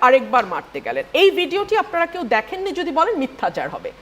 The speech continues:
প্রথম আলোতে এটা মিলিয়ন মিলিয়ন ভিউ হয়েছে এবং তারপরেই হাসনাত আবদুল্লাহ আজকে বলেছে রুমিন ফারহানার ব্যাপারে, আহ, বুলিং,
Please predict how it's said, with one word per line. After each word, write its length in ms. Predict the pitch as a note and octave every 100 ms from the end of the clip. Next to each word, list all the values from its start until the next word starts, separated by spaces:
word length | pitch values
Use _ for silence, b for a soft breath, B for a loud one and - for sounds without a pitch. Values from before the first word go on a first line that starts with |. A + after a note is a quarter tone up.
| B B -
প্রথম 280 | G4 A#4+
আলোতে 280 | G4 G4+ A#4
এটা 160 | A#4 D4+
মিলিয়ন 500 | A3 C#4 D4 D#4+ D4
মিলিয়ন 400 | B3+ C4+ C4 B3
ভিউ 200 | G#3 C4
হয়েছে 200 | D#4 F#4+
এবং 100 | F#4 -
তারপরেই 480 | D4+ C#4+ C#4+ D#4+ G#4+
হাসনাত 380 | B3+ - A#3+ A#3
আবদুল্লাহ 420 | F#3+ F3+ G3+ F#3+
আজকে 340 | F3+ - C#4+ C5 B B F#3
বলেছে 340 | G3 A3 A#4+
রুমিন 240 | C#4+ A#3+
ফারহানার 480 | A#3 - A3 F#3+ F#3
ব্যাপারে, 400 | F3+ E3 F3+ F3+ C5+
আহ, 260 | D#5+ -
বুলিং, 440 | F#3 A3 C4+ A3+